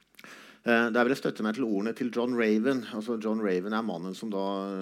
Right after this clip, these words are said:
er, han er vel, altså, i pr-, prinsippet er han sønnen til, eh, den som har lagd de I Q-testene som da skal være brukt i denne forskningen. Eh, han, han er en, eh, eh,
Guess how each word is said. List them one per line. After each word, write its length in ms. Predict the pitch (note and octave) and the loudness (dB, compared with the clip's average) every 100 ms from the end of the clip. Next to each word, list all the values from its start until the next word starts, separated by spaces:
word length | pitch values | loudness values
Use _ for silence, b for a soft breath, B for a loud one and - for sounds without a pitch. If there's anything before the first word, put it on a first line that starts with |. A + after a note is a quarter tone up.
| G2 | -4
er, 240 | F2 G2 | -2 -2
han 120 | F#2+ G2+ | -2 -4
er 120 | G2 | -4
vel, 240 | D#2+ F#2 | -4 -4
altså, 220 | F#2+ G2+ | -6 -6
i 40 | F#2+ | -6
pr-, 300 | - D#2 - - | -8 -10 -12 -6
prinsippet 340 | G2+ G2 F2+ | -4 -2 -2
er 60 | F#2+ | -4
han 100 | G2+ | -4
sønnen 360 | - E2 E2+ | -6 -6 -6
til, 180 | G#2 G#2 B B B B | -6 -6 B B B B
eh, 260 | - G2+ G#2 | 2 4 4
den 200 | G#2 F#2 | 2 0
som 160 | - A2 | 0 2
har 80 | |
lagd 220 | G2+ G2 G2+ | 2 2 2
de 120 | A#2+ | 0
I 20 | |
Q-testene 460 | G2+ G2 F2 - G#2 | 0 -2 -4 -4 -6
som 120 | A2 F#2 | -4 -4
da 160 | F#2+ F#2 - | -4 -8 -16
skal 260 | - G#2 | -6 -2
være 160 | G2 G2 | 0 0
brukt 220 | F#2 G2 - | -2 -4 -4
i 20 | |
denne 140 | F#2 F#2+ | -2 -2
forskningen. 400 | G#2+ D#2 C#2+ C#2 B B B G2 | -4 -6 -10 -12 B B B -6
Eh, 800 | A2 G#2+ G2 F2+ D#2 D2+ C2+ E2 | -2 -2 -2 -4 -6 -8 -10 -8
han, 180 | B2 B2+ B2 G#2 | -4 -2 -2 -4
han 140 | A#2 A#2+ | -2 0
er 220 | G2 G#2 | 0 0
en, 180 | A2 A2 | -2 -2
eh, 320 | A2 G#2+ G#2+ G#2+ B B B B B B - | -2 -2 -4 -8 B B B B B B 0
eh, 1200 | G2+ G2+ G2 G2 G2 F#2 F2 E2 D#2+ F2 G2+ F#2+ | 2 4 6 4 4 2 0 -2 -4 -4 -4 -6